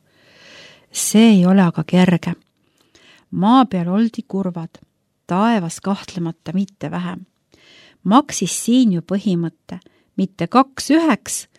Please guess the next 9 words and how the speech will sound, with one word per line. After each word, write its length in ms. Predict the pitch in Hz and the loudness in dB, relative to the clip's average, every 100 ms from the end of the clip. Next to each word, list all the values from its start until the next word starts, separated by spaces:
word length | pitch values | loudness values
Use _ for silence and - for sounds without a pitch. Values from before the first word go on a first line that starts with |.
| _ _ | _ _
vaid 220 | 180 170 226 | -4 0 2
üks 280 | 240 - | 0 -2
kaheks. 540 | - 160 160 - - - _ _ _ _ _ _ _ _ _ _ _ _ _ _ _ _ _ _ _ - | -6 -6 -6 -10 -14 -16 _ _ _ _ _ _ _ _ _ _ _ _ _ _ _ _ _ _ _ 2
Kõigile 480 | 226 262 185 156 | 4 4 2 -2
ootamata 720 | 175 240 233 180 170 170 - 196 | 2 2 2 -2 -2 -4 0 4
üllatusena 720 | 294 262 - 180 180 180 175 | 6 4 2 -4 0 0 0
selgus 520 | - 233 262 196 165 - | 2 6 6 6 -4 2
valimissedelite 1000 | 214 247 185 170 - 175 170 170 - 220 | 4 6 4 2 -2 0 0 -2 0 2
lugemisel, 640 | 240 185 170 165 165 180 | 2 2 0 -2 -4 -6